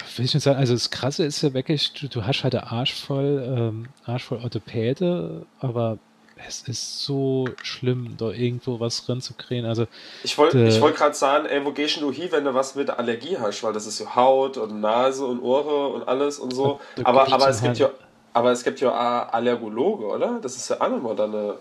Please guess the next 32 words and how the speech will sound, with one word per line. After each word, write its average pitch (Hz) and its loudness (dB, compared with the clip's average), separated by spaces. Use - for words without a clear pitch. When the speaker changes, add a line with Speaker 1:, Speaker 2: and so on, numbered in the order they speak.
Speaker 2:
äh, 107 -4
Richtung. 107 -8
Ich 113 -14
muss 151 -4
schon 185 -2
mal 139 4
da 127 2
Freunde 139 0
und 123 -6
Frau. 120 0
Ich - -8
glaub, 127 2
Speaker 1:
Ich - -
Speaker 2:
das 147 -4
Speaker 1:
glaub 117 2
Speaker 2:
sind 123 4
auch 135 2
nochmal 147 2
spezielle 139 0
Ärzte, 127 -2
die 123 -8
quasi 127 -2
die 123 -4
ganze 127 0
Leid 123 2
immer 131 -2
nur, 131 0
äh, 120 2
Tierhor 123 0
in 104 -6
die 110 -6
Nase, 107 -2